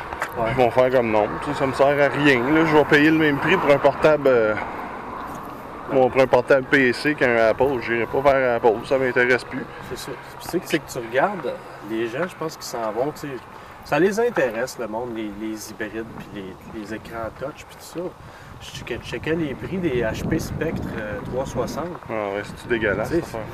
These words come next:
Speaker 1: c'est laid, mais c'est, l'écran, il est beau. Euh, le, le, tu sais, je veux dire, il est mince, il est pas, euh...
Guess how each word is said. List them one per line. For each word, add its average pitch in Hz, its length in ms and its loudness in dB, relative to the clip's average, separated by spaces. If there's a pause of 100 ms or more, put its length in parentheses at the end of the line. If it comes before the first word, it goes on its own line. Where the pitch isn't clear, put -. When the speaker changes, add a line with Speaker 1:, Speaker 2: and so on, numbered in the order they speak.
(140)
Speaker 1:
c'est - 320 -2
laid, 143 320 2 (540)
mais 123 120 2
c'est, 123 300 -4 (520)
l'écran, 120 340 -4
il 254 180 0
est 127 40 -4
beau. 139 220 -4 (800)
Euh, 107 200 0 (360)
le, 113 80 0 (140)
le, 104 40 -6
tu - 80 -10
sais, 214 140 -2
je 180 60 -4
veux 127 60 -6
dire, 175 200 2
il 131 100 0
est 170 40 4
mince, 196 600 -4
il 117 60 -6
est - 40 -6
pas, - 140 0 (160)
euh... 110 260 2